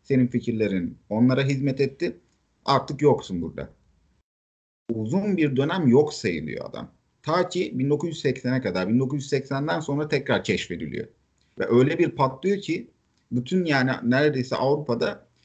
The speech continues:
herkes Schmidt'i konuşmaya başlıyor. Telos dergisinde yayınlanıyor ilk yazısı tekrardan. Şimdi buraya baktığında adam evet akademide anlattığı şeyler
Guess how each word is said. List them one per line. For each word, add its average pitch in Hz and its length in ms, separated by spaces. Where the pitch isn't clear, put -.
herkes 156 400
Schmidt'i 151 340
konuşmaya 113 500
başlıyor. - 420
Telos 131 360
dergisinde 117 520
yayınlanıyor 87 680
ilk - 260
yazısı 90 520
tekrardan. 92 640
Şimdi 120 220
buraya 147 240
baktığında 151 440
adam 147 460
evet 147 360
akademide 131 640
anlattığı 127 560
şeyler 135 420